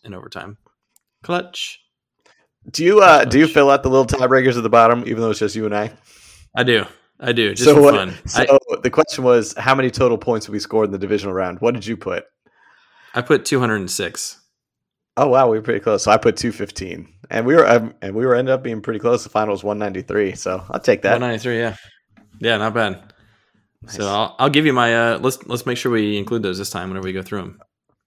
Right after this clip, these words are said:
Speaker 2: Okay, fair. So should we jump
Speaker 1: Um,
Speaker 2: right
Speaker 1: let's get
Speaker 2: in, man?
Speaker 1: into,
Speaker 2: Should we,
Speaker 1: let's jump
Speaker 2: should we
Speaker 1: right
Speaker 2: jump
Speaker 1: into
Speaker 2: in?
Speaker 1: this week's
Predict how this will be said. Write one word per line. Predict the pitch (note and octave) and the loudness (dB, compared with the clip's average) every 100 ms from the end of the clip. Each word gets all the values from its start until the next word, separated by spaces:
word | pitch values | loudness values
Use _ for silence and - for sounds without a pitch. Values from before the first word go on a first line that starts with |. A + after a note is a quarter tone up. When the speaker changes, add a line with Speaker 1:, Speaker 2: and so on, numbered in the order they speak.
| _ C3 | _ -8
Speaker 2:
Okay, | D3+ C#3+ _ _ _ | -4 -6 _ _ _
fair. | G#2+ A#2 F#2 _ _ _ _ _ _ _ _ _ _ _ - | -2 -2 -4 _ _ _ _ _ _ _ _ _ _ _ -14
So | G#2+ | -8
should | - | -4
we | A#2+ | -2
jump | A#2+ C3 | 2 4
Speaker 1:
Um, | C3+ | 6
Speaker 2:
right | B2 | 4
Speaker 1:
let's | - | 4
get | D3+ | 4
Speaker 2:
in, | |
man? | F3+ | 4
Speaker 1:
into, | F#3 B2+ | 2 2
Speaker 2:
Should | A#2+ C3 | 2 0
we, | B2+ F#2+ | -2 -2
Speaker 1:
let's | A#2+ C#3 | -4 -2
jump | - | 0
Speaker 2:
should | B2+ | 2
we | D3 | 4
Speaker 1:
right | C3 | 4
Speaker 2:
jump | C#3+ A#2 | 4 4
Speaker 1:
into | B2 A2 | 2 2
Speaker 2:
in? | |
Speaker 1:
this | A#2+ C#3 C#3 | 0 0 0
week's | D3+ B2+ - | -2 -2 -12